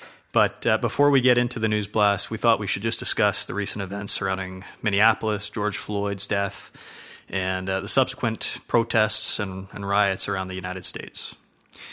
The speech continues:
It's different here in Canada, I'll say that. Um, we don't see things, uh, you know, as, as, uh,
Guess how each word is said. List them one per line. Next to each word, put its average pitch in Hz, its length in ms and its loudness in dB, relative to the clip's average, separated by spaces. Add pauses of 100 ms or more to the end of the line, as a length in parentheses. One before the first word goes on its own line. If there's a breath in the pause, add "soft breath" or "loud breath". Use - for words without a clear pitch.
(480 loud breath)
It's - 580 0 (800)
different 170 340 2
here 143 240 4
in 120 100 2
Canada, 98 520 0 (160)
I'll 104 120 0
say 117 220 4
that. 107 480 2 (240 loud breath)
Um, 98 560 2 (840)
we 127 180 2
don't 123 360 4
see 131 300 2
things, 113 760 0
uh, 104 480 2 (160)
you 120 100 -6
know, 107 140 -2
as, 98 300 -4
as, 98 340 -10 (1120 loud breath)
uh, 104 400 -4